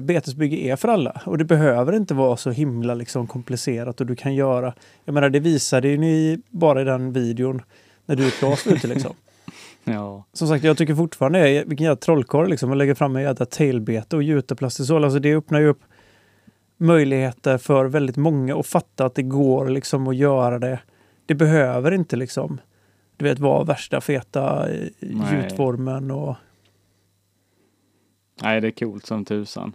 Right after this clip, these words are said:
Speaker 2: Det, nej, så nu, den där lilla lådan, den, det fick pl-, plats mycket prylar i den. Och det finns, s-, nej, det ska, det ska bli så jäkla kul. Jag har ju redan börjat spela in en del.
Speaker 1: Mm. Jo, men det fattar vi ju.
Speaker 2: <laughs>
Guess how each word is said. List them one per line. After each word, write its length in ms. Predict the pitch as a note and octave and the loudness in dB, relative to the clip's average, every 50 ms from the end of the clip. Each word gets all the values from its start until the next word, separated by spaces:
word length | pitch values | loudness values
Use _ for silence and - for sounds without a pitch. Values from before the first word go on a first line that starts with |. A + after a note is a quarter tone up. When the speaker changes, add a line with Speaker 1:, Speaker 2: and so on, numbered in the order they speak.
| _ _ _ _ - | _ _ _ _ -6
Speaker 2:
Det, 500 | A2+ A2 A2 A2 G#2+ G#2+ A2 A2 A2+ F2+ D2 - - _ _ - | -2 -2 0 0 0 -2 -2 -4 -6 -8 -12 -16 -20 _ _ -10
nej, 300 | - B2 B2 B2+ C3 C3 | -4 0 0 2 2 0
så 120 | - - | 0 -2
nu, 400 | C3+ C3 C3 B2 A#2+ A#2 A2+ A2 A2 B2+ - _ - - - - _ _ | -2 0 0 0 0 -2 -2 -4 -8 -12 -20 _ -20 -20 -20 -20 _ _
den 120 | - A#2 | -6 -4
där 120 | A#2 B2 A#2+ | -2 0 0
lilla 240 | A#2 A#2 A#2 A#2+ A#2 | 0 0 0 0 0
lådan, 500 | A#2+ B2+ C#3+ C#3+ C3 G#2 G2+ G2 G2+ G#2 | 0 0 0 0 -2 -2 -4 -6 -6 -4
den, 280 | A2 A2+ A2 A2 G#2 - - | -2 -2 -2 -2 -4 -6 -10
det 200 | - - A#2 A#2 | -6 -4 -4 -2
fick 220 | - - B2 - | -2 -4 -6 -4
pl-, 260 | - - D#3+ - - | -2 -2 -2 -2 -4
plats 360 | A#2+ - C#3 C#3 B2+ - - - | -6 -6 -4 -4 -4 -6 -8 -8
mycket 300 | C#3+ D#3 - - A2+ - | -8 -6 -6 -8 -8 -4
prylar 360 | - A#2 A#2 A2+ G#2 G#2 G#2+ | -2 -2 0 0 -2 -2 -2
i 120 | G#2+ G#2+ | -4 -4
den. 220 | G2+ G2+ G2+ A2 - _ _ _ _ _ _ _ _ _ - - - _ _ _ _ _ _ _ _ _ _ _ _ _ _ _ _ | -4 -6 -8 -10 -12 _ _ _ _ _ _ _ _ _ -20 -20 -20 _ _ _ _ _ _ _ _ _ _ _ _ _ _ _ _
Och 140 | - - G#2+ | -12 -8 -6
det 160 | G#2+ A2+ A2 | -4 -4 -4
finns, 420 | - - A#2+ A2+ A2 A2+ - - - - _ _ _ _ _ _ _ _ - - | -4 -2 -2 -2 -2 -4 -6 -10 -14 -16 _ _ _ _ _ _ _ _ -20 -16
s-, 420 | - - - - - - - - - | -14 -14 -12 -12 -12 -14 -14 -12 -8
nej, 300 | A2 G#2+ G#2 G#2+ G#2+ G#2+ | -6 -4 -4 -2 -2 -2
det 120 | G#2 A2+ G#2+ | -4 -6 -6
ska, 180 | - - - | -8 -10 -8
det 140 | G#2 A2+ A#2 | -4 -4 -4
ska 180 | A2 - - A#2 | -4 -4 -4 -4
bli 180 | G#2+ A2+ G#2 | -2 -4 -4
så 160 | - - - | -4 -6 -6
jäkla 440 | G2 G2+ G#2 G2+ G2+ G2 - - G#2 | -6 -6 -4 -6 -6 -8 -10 -10 -8
kul. 120 | G2 A2 A#2 | -6 -2 -2
Jag 100 | A#2+ A#2 | 0 2
har 140 | A#2 B2 | 2 4
ju 200 | B2 B2+ C3 B2+ | 4 4 2 2
redan 280 | B2+ B2+ B2 A#2+ A#2 A2 | 2 2 2 2 2 2
börjat 180 | G#2+ A2+ A2 - | 2 0 0 -2
spela 320 | - - A2+ G#2+ G#2+ G#2+ | -2 -2 0 0 0 0
in 160 | G#2 F#2+ F#2 | -2 -4 -4
en 120 | F#2+ G2 G2+ | -4 -4 -2
del. 280 | G#2 G#2 G2 - A2+ - _ _ _ _ _ _ - | -2 -4 -4 -6 -10 -14 _ _ _ _ _ _ -4
Speaker 1:
Mm. 280 | D3 C#3+ C#3 C#3 C#3+ D3 - _ | -2 0 0 -2 -4 -6 -10 _
Jo, 180 | - D3 D3+ D#3 | 2 4 6 6
men 100 | D3+ D#3 | 6 6
det 140 | D#3 D#3+ D#3+ | 4 4 2
fattar 260 | - F3 - - A#2 | 2 0 -2 -2 -6
vi 80 | A2+ | -6
ju. 60 | B2 - D3+ - _ _ _ _ _ _ - | -6 -8 -10 -16 _ _ _ _ _ _ -14
Speaker 2:
<laughs> 0 | - | -14